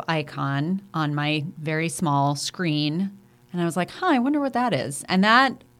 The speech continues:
little text message notification sat on my phone for about six months before I heard what text messaging was and realized, like, "Oh, I can click on this button here and it'll open it up." And I had this six-month-old message from my friend Todd.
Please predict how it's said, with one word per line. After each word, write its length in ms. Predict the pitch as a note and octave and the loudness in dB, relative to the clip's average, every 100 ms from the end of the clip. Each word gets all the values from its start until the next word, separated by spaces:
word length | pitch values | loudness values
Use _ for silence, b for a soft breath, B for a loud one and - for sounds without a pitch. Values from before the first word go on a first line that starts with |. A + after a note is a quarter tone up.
| _ _ _ - | _ _ _ -8
little 400 | F#3+ G#3+ G#3 G3 | -2 2 4 2
text 400 | - A#3 - D#3 | -2 -8 -6 -2
message 380 | C#3+ D#3 C#3+ D3+ | -2 -2 -4 -2
notification 640 | C#3+ C#3+ C#3+ C#3+ C#3 C#3+ | -2 -4 -6 -4 -4 -4
sat 380 | - E3+ F#3+ - | 2 4 4 2
on 160 | E3+ | -2
my 140 | D#3 D3 | 0 -2
phone 460 | D3 E3 D#3 D3+ | 0 -2 0 -2
for 180 | C#3+ D3 | -4 -4
about 320 | C#3 C#3 - | 0 0 -2
six 480 | - - C#4 C#4 - | -8 -4 -4 -4 -2
months 680 | F#3 C4+ F4+ E3 G3+ - - B B B B | 2 4 4 2 0 -4 -10 B B B B
before 580 | F#3+ G#3+ F#3 F3 F3 E3+ _ _ _ D#3+ | -4 0 4 4 2 -2 _ _ _ -2
I 320 | D#3 D#3+ - | 0 0 -6
heard 500 | - - A3 A3 G3 | -20 -6 0 0 2
what 220 | F#3+ F3+ - | 2 2 0
text 320 | G3+ G3 - | -6 -6 -2
messaging 540 | E3+ E3+ D3+ D3+ E3 | -2 -2 -2 -2 -2
was 540 | C4+ C#4 F3+ F3 F3 - | 2 6 8 6 0 -4
and 380 | - E3 D#3+ D#3 | -4 -2 -2 -2
realized, 440 | E3+ D#3+ D#3+ D#3+ D#3+ | 0 2 2 2 -2
like, 220 | C#3+ - | -4 -4
"Oh, 260 | D4 F4 D#3+ | 0 4 4
I 140 | - | 2
can 180 | F3+ E3 | -2 -4
click 360 | - - D4+ A#3+ | -4 -4 -2 2
on 200 | F3+ F3+ | 2 2
this 160 | E3+ | -2
button 380 | C#3+ A3 - F3 | 0 0 2 0
here 400 | D#3+ D#3 D3+ D3 | 2 2 4 2
and 140 | - E3 | 0 -4
it'll 260 | D#3+ D3+ - | -2 -2 -2
open 240 | F3+ F3+ | -2 -2
it 100 | E3+ | 0
up." 160 | D#3+ D3+ | 0 0
And 160 | D3 | -2
I 120 | D3+ D3 | -2 -2
had 220 | D3 C3+ | -2 -4
this 160 | C#3+ | -4
six-month-old 600 | - D#3 - D3+ C#3 D3 | -4 -8 -6 -6 -4 -4
message 340 | C#3+ C#3 D3 - | -4 -4 -8 -6
from 140 | C#3+ | -4
my 120 | C#3 | -2
friend 240 | C#3+ E3 F#3 | -2 -4 -2
Todd. 360 | - - D3 | 2 2 2